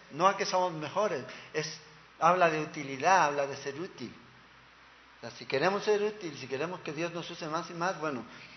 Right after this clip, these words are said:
examinemos qué cosas impiden que yo sirva a Dios. ¿Qué cosas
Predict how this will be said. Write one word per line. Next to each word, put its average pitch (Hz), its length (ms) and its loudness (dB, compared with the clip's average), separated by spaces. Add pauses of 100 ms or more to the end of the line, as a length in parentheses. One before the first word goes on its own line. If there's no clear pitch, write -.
(120)
examinemos 135 680 -6
qué 156 140 -4
cosas 180 300 -2
impiden 214 500 -8
que 135 140 -6
yo 135 100 -8
sirva 120 360 -8
a - 20 -10
Dios. - 260 -12 (1700)
¿Qué 180 120 6
cosas 185 260 2